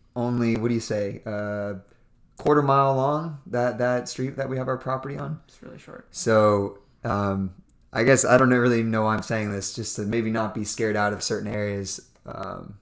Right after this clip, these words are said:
Speaker 1: because they can be good investments, even though they're not the best areas where you'd really wanna live yourself. <laughs>
Speaker 2: Yeah, I mean, how much worse can it get?
Speaker 1: Uh, I don't think it can get worse than that. It
Speaker 2: It
Speaker 1: was
Speaker 2: doesn't get much worse than that.
Speaker 1: <laughs>
Speaker 2: Yeah, and, um,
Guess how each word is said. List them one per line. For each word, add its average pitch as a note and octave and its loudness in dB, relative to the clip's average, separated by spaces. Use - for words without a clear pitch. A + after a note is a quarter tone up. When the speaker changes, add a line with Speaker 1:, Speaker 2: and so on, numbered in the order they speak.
Speaker 1:
because G2+ -6
they G#2+ -4
can A2 -6
be F#2+ -4
good G#2 -2
investments, F#2 -6
even F#2+ -4
though F#2 -2
they're F2+ -4
not F#2+ -4
the F#2 -8
best G2+ -4
areas F#2+ -2
where F#2+ -4
you'd G2 -6
really G#2+ 2
wanna G2 0
live F#2 -2
yourself. F#2 -4
<laughs> - -10
Speaker 2:
Yeah, G#3 0
I F#3+ 0
mean, G3 -2
how G#3 2
much G3+ 0
worse F3 -4
can F3+ -8
it C#3+ -8
get? C#3+ -10
Speaker 1:
Uh, G#2 0
I A2 2
don't C3 2
think B2+ 0
it A2+ -2
can G2+ -6
get A2 0
worse G#2+ 4
than G#2 -2
that. G2+ 2
It G#2 2
Speaker 2:
It A2+ 2
Speaker 1:
was A2 2
Speaker 2:
doesn't G#3+ 2
get G3+ 0
much F3+ 2
worse D#3+ 2
than - 8
that. C#3 0
Speaker 1:
<laughs> F3 2
Speaker 2:
Yeah, D3+ 8
and, E3+ 0
um, D3+ 2